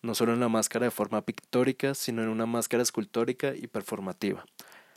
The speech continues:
Asimismo y en paralelo, hay una búsqueda sobre el rostro y sus significados.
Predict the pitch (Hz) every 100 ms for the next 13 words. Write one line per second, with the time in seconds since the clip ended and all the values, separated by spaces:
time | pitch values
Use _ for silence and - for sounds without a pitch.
0 | _ _ - 123 135 147 139 143 139 131
1 | 110 107 104 101 110 - _ - 127 131
2 | 139 139 - 131 123 123 107 101 110 101
3 | - 120 113 110 104 101 101 - 117 107
4 | -